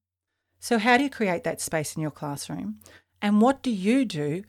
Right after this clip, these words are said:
through the use of PowerPoints, through the use of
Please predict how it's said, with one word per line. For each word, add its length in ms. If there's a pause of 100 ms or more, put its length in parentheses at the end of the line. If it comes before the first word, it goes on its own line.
(140)
through 200
the 100
use 220
of 120
PowerPoints, 840 (100)
through 220
the 80
use 280
of 420